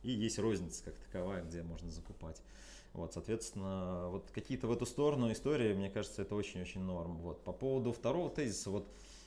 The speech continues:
мне кажется, еще, ну, рынок, э, дозревает, и в ближайшее время может появиться такая история, что в каком-нибудь Адамасе, э, действительно продается не обязательно там Адамас, а продается какой-нибудь, э,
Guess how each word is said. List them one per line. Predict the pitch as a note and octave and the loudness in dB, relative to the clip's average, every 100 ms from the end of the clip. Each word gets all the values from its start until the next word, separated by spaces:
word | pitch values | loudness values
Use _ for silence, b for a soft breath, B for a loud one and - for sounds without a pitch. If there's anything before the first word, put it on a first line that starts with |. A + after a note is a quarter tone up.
| B | B
мне | F#2 G#2+ | -4 -2
кажется, | A#2 B2+ - A2+ | 0 0 0 -2
еще, | A2 - B2+ A#2 F#2 - A2+ | 0 4 6 6 4 0 -2
ну, | A2+ G2 | 0 4
рынок, | A#2+ A#2+ - - | 6 6 2 -2
э, | G#2 F#2+ | 2 4
дозревает, | G2+ G2+ A#2+ D3 G3 B2 - | 4 6 6 8 6 4 2
и | C2 G#2 G2 | 0 2 2
в | F2+ F2+ | 0 0
ближайшее | G2 G#2+ B2 - G#2 | 2 4 4 2 2
время | G#2+ D3 | 2 2
может | A2+ G2+ G2 | 2 0 0
появиться | A2 A2 - | 0 0 0
такая | - A2 | 0 0
история, | G#2 A#2+ D#3+ C#3 | 0 2 2 2
что | - - | 0 -6
в | |
каком-нибудь | G2 A2+ G2+ G2 | -2 0 2 4
Адамасе, | G2 G2+ B2 E3 - G#2+ B B B B B - | 4 6 6 4 0 -2 B B B B B -8
э, | F2+ F#2 F2+ F2+ | -4 0 0 0
действительно | F#2 A#2 C3+ A2 | 0 0 4 2
продается | F2+ G2+ G#2+ A2 A#2+ - G2 | 4 4 8 8 8 4 2
не | F#2+ | 4
обязательно | G2+ A2 G2+ | 6 6 4
там | E2+ F2 F#2 | 0 2 4
Адамас, | F#2 G#2 B2 C#3 - | 6 6 6 4 2
а | E2+ | 0
продается | F2+ F2+ F#2+ A2 A2 F2+ | 0 4 6 6 4 -2
какой-нибудь, | F2 G2+ F#2+ F#2 E2 F2+ - | 0 2 2 0 -2 -4 -6
э, | E2 E2 E2+ E2 E2+ | -4 -2 -2 -2 -4